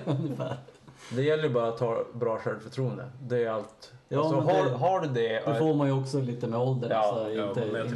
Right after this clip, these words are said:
Speaker 3: trycker så
Speaker 1: gratis,
Speaker 3: själv.
Speaker 1: men det
Speaker 2: Ja, för
Speaker 1: kommer
Speaker 2: då,
Speaker 1: ju.
Speaker 2: då kan man säga så här, vad som helst. Och så sen om någon tycker att... För om du säger det på rätt sätt,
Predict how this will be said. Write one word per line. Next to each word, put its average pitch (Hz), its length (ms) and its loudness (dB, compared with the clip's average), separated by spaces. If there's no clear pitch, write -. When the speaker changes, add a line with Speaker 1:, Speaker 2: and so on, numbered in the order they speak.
Speaker 3:
trycker 120 200 0
så 123 60 -2
Speaker 1:
gratis, 107 380 0
Speaker 3:
själv. 113 40 -6
Speaker 1:
men 107 240 -6
det 110 60 -2
Speaker 2:
Ja, 107 80 0
för 107 60 -2
Speaker 1:
kommer 135 240 2
Speaker 2:
då, 127 140 0
Speaker 1:
ju. 98 80 -6
Speaker 2:
då 131 140 -2
kan 139 140 0
man 127 100 2
säga 127 360 2
så 131 120 -2
här, 107 240 -2
vad 117 220 0
som 117 160 -2
helst. - 520 -2
Och 113 160 -2
så 117 100 -6
sen 113 220 0
om 110 120 -8
någon 107 180 -6
tycker - 300 -8
att... - 180 -10
För - 220 0
om 117 180 -2
du 131 100 0
säger 131 220 2
det 123 80 2
på 107 140 -6
rätt 107 180 -4
sätt, 131 440 -2